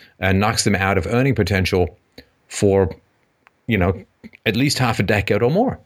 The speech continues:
And this vulnerability, the fact that women are incredibly vulnerable, made vulnerable by pregnancy and childbirth,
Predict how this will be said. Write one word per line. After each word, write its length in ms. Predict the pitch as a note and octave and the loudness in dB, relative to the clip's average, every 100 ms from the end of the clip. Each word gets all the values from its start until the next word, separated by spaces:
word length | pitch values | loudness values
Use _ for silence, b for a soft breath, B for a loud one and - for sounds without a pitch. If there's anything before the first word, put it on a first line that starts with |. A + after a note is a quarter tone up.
| _ _ _ _ _ _ _ _ - - | _ _ _ _ _ _ _ _ -18 -4
And 420 | B2+ A#2+ A#2+ A#2 - B B B B B B B B _ _ _ _ _ _ _ _ _ - | 2 4 4 2 0 B B B B B B B B _ _ _ _ _ _ _ _ _ -2
this 320 | B2+ G#3 - | 2 2 2
vulnerability, 880 | C3+ F3+ E3+ C#3 E3+ A3+ C3 G#2+ - _ _ | 2 2 4 4 2 0 0 -6 -12 _ _
the 80 | - | -4
fact 280 | F3+ F3 - | 0 0 0
that 120 | D#3 | 0
women 260 | D3 D#3 | 0 2
are 80 | C3 | 2
incredibly 480 | B2 - D3 D3 C3+ | 0 0 0 2 0
vulnerable, 500 | A#2 A#2 A2+ G#2 A2 | 2 2 2 2 0
made 260 | G2+ C3 A#2 | 2 0 2
vulnerable 440 | A2 G#2 F#2+ G2+ | 2 2 2 2
by 140 | G2 | 2
pregnancy 480 | F#2+ A2 G#2 G2 - | 0 0 0 0 0
and 120 | F#2+ | 0
childbirth, 560 | G2 C3 D3 F2+ - - | 0 0 0 -2 -4 -10